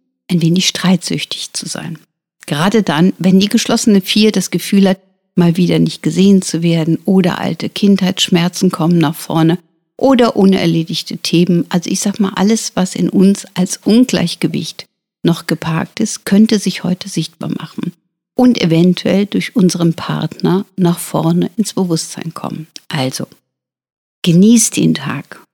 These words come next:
und wenn ihr euch angesprochen fühlt, also wenn euer Partner, euer Gegenüber oder auch die Kinder irgendetwas in euch auslösen können, bitte geht nicht auf diese Personen zu, sondern versucht euch ein wenig zurückzuziehen,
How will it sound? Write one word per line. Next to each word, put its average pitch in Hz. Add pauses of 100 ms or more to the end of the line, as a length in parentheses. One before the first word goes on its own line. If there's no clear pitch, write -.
und 170
wenn 196
ihr 202
euch -
angesprochen 202
fühlt, -
also 160
wenn 185
euer 170
Partner, 185
euer 165
Gegenüber 190 (400)
oder 208
auch 214
die 208
Kinder 214 (140)
irgendetwas 240
in -
euch -
auslösen 175
können, 170 (480)
bitte 220
geht 170
nicht 196
auf -
diese 190
Personen 180
zu, - (120)
sondern 170
versucht 180
euch 175
ein 175
wenig 156
zurückzuziehen, -